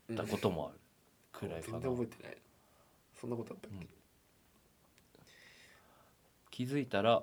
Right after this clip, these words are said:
Speaker 2: うん。
Speaker 1: 家に帰ってた。
Speaker 2: <laughs> よかったね。
Speaker 1: うん。あれダメだよ。酔っ払うと、
Speaker 2: うん。お酒の失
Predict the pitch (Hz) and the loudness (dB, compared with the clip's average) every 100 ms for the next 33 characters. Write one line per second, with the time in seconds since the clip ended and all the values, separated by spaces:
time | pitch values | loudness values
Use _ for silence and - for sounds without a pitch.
0 | - 107 - - - 101 95 82 76 78 | 2 -14 -14 -20 -8 -2 -2 -2 -6 -8
1 | 69 - 135 117 - 123 - 131 - 120 | -6 2 6 6 4 2 2 6 6 4
2 | - - - 175 - - - - - - | -2 -12 0 2 2 -8 -20 -20 -20 -20
3 | - - - - - - - - - - | -20 -20 -20 -20 -20 -20 -20 -20 -20 -16
4 | - - - - - - 262 104 95 85 | -16 -18 -20 -20 -20 -18 -14 -14 -12 -12
5 | 90 90 87 85 80 - - 110 110 - | -12 -14 -14 -14 -16 -12 0 2 0 6
6 | - 330 330 311 - 240 220 - - - | 12 12 12 6 2 2 6 10 10 8
7 | - - - 139 - 160 165 170 - | -4 -20 -12 -10 -6 -4 -2 -4 -6